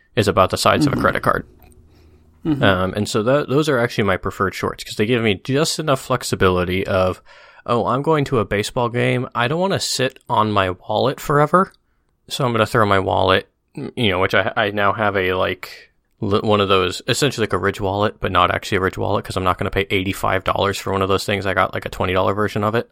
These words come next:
Speaker 1: on, on
Speaker 2: Is
Speaker 1: Amazon.
Speaker 2: that how expensive they are?
Speaker 1: Something like that.
Speaker 2: That's insane.
Speaker 1: Yeah. I'm, I'm sure if you use, you know, offer,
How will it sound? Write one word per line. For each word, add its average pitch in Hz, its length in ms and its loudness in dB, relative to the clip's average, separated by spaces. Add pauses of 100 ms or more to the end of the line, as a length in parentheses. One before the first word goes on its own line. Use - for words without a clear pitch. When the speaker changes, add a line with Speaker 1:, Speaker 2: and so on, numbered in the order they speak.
Speaker 1:
on, 98 180 -6
on 98 140 0
Speaker 2:
Is 156 80 0
Speaker 1:
Amazon. 139 320 0
Speaker 2:
that 135 60 -2
how 170 160 2
expensive 139 680 -4
they 151 200 0
are? 156 300 2
Speaker 1:
Something 131 300 -2
like 90 140 0
that. 92 260 0 (300)
Speaker 2:
That's - 200 -14
insane. - 680 -4 (100)
Speaker 1:
Yeah. 90 260 4 (680)
I'm, 104 200 2
I'm 120 100 4
sure 160 220 0
if 147 100 0
you 139 80 0
use, 110 260 0
you 113 80 0
know, 95 160 2
offer, 104 320 -2